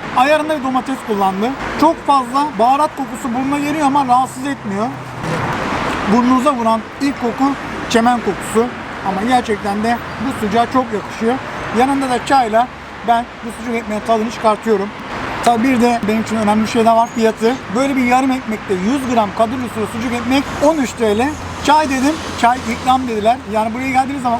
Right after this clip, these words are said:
on üç T L'ye karnınızı doyurup gidebiliyorsunuz. Saat üçte açıyorlar burayı. Gece saat bir, bir buçuğa kadar da hizmet veriyorlar. Ne diyoruz? Biz Kadirli usulü sucuk ekmeğin tadını çıkartıyoruz. Bir sonraki mekanda görüşüyoruz.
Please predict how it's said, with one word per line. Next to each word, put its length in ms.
on 60
üç 100
T 220
L'ye 160
karnınızı 440
doyurup 240
gidebiliyorsunuz. 600
Saat 280
üçte 440
açıyorlar 520
burayı. 280
Gece 220
saat 340
bir, 160
bir 120
buçuğa 220
kadar 340
da 160
hizmet 400
veriyorlar. 360
Ne 180
diyoruz? 300
Biz 140
Kadirli 320
usulü 280
sucuk 180
ekmeğin 260
tadını 280
çıkartıyoruz. 600
Bir 120
sonraki 380
mekanda 560
görüşüyoruz. 500